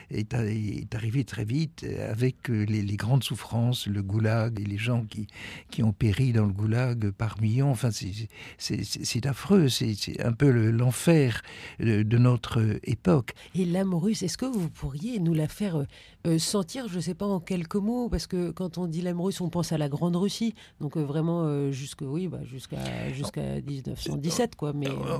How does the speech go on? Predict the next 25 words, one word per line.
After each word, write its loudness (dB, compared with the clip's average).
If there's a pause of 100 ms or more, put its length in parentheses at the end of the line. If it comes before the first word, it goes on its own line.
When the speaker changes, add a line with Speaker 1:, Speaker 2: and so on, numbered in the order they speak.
Speaker 1:
on 8
pense 6
à 6
la 4
Grande 6
Russie, 6
mais, 6
euh, 10
en 6
réalité, 6
vous 6
savez, 8
il 8
y 8
a, 6
il -2
y 2
a 2
Grande 2
Russie 4
et, 4
et 8
Grande 6
Russie. 0
Euh, -4